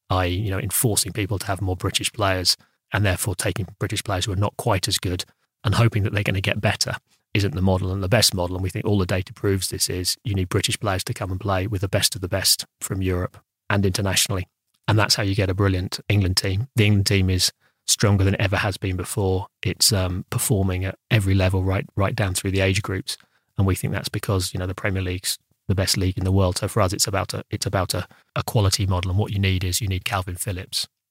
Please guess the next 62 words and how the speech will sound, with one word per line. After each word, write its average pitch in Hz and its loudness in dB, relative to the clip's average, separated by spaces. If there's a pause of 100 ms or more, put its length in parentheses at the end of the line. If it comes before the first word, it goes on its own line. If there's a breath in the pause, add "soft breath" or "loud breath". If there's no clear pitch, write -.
(140)
playing 92 0
with 87 -8 (420)
Raphinha 90 -4 (260)
and 98 -6
Rodrigo 92 -2
and, 92 -6
and 95 -6
that 95 -2
type 95 -8
of 113 -16
player. 104 -8 (400 soft breath)
So 131 4
there's 120 4
been 120 6
a 120 6
bit 131 4
of 107 2
tension, 101 -4
but 101 -4
I 95 -2
think - -4
we're 101 -2
now 101 0
in 95 -4
a 92 -8
position 101 -6
where 95 -6
the 107 -4
F 90 -6
A 110 -4
and 98 -4
the 101 -8
Premier 95 -6
League 92 -6
are, 92 -8
are 95 -4
aligned, 95 0
and 104 -4
actually - -6
the 92 -4
post-Brexit - -4
rules 92 -4
are 104 -2
not 98 -2
gonna 98 -6
be 92 -4
significantly 101 0
different - -12
from - -12
where 95 -4
they 90 -6
were 90 -6
previously. 92 -10
They'll 95 -10
be 98 -2
a - 2
little 107 4
bit - -4
more 92 -8
restrictive, - -6 (120)
but, - -4 (120)
um, 92 -4